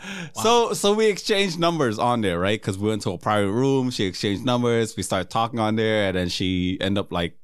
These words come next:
keep calling me Timmy and stuff like that. And, and I was just kinda, like,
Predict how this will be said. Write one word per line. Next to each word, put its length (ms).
keep 220
calling 300
me 100
Timmy 320
and 80
stuff 200
like 160
that. 240
And, 200
and 160
I 100
was 160
just 180
kinda, 240
like, 280